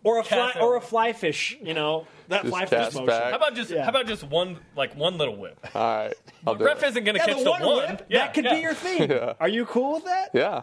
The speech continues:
Speaker 3: maybe.
Speaker 1: Okay. Psh. Getting sacks is part of what the defensive line does, but what is your specific role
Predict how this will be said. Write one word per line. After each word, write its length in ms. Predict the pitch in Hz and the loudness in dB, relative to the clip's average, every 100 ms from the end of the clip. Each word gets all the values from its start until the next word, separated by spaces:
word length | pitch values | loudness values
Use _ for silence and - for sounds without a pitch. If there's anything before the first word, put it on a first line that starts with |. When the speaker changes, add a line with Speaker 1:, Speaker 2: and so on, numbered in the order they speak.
| - | -2
Speaker 3:
maybe. 360 | 120 131 143 | -2 0 0
Speaker 1:
Okay. 420 | 123 - 127 131 - | -2 -4 -4 -4 -4
Psh. 360 | - - - - - _ _ 147 | -2 -2 -4 -10 -20 _ _ -8
Getting 260 | 156 254 262 | -2 0 0
sacks 460 | - 214 196 190 180 | -2 -2 -2 -4 -4
is 220 | 151 - _ | -4 -8 _
part 260 | - 175 160 | -2 0 0
of 120 | 143 | 0
what 100 | 143 | -2
the 80 | 139 | 0
defensive 460 | 143 143 135 135 | -2 -2 -4 -4
line 300 | 120 113 110 | -4 -4 -6
does, 440 | 107 98 101 135 - - | -6 -8 -6 -10 -12 -6
but 240 | 156 151 135 | -2 -2 -2
what 180 | 185 | -2
is 160 | 262 196 | -2 -2
your 120 | 180 | -2
specific 560 | 160 - 151 170 151 143 | -4 -6 -4 -4 -4 -6
role 560 | 120 131 127 117 117 | -2 0 0 0 -4